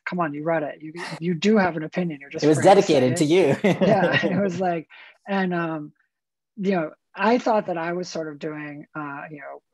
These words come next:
Speaker 1: like, extreme
Speaker 2: Mm-hmm.
Speaker 1: analogy as being like, "I'm gonna do divorce," but, like, you did, like, the land. Like, your, your transition is, like, is, like, climate. It's, like, not even,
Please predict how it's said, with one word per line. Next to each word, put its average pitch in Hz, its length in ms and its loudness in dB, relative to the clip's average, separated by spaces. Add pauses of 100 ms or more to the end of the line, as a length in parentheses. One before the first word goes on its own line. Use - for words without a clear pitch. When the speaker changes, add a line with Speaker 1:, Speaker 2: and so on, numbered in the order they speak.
Speaker 1:
like, 143 240 -16 (680)
extreme 156 760 -6 (180)
Speaker 2:
Mm-hmm. - 120 -10
Speaker 1:
analogy 156 500 -4
as 151 100 -12
being 156 160 -8
like, 151 140 -10
"I'm 165 100 -2
gonna 151 160 -6
do 143 160 -10
divorce," 156 400 -6
but, 160 100 -12
like, 156 200 -8
you 170 120 -2
did, 214 160 4
like, 165 220 -4 (540)
the 165 160 -2
land. 165 600 -4
Like, 170 160 -8
your, 196 200 2
your 185 180 2
transition 180 600 -2
is, 160 180 -4
like, 151 340 -8 (460)
is, 165 180 -2
like, 156 220 -6 (140)
climate. 180 500 0
It's, 151 220 -10
like, 156 160 -8
not 170 180 -2
even, 165 500 -2